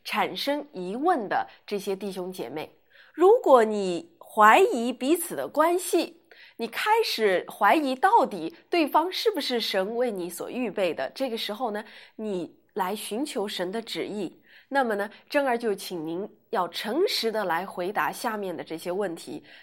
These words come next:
非常的重要，您需要诚实的来回答每一项的问题。第一个问题，珍儿会问您的就是，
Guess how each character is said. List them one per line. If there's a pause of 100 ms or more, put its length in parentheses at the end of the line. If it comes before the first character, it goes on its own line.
非
常
的
重
要， (200)
您
需
要
诚
实
的 (180)
来
回
答
每
一
项
的
问
题。 (720)
第
一
个
问
题， (720)
珍
儿
会
问
您
的
就
是，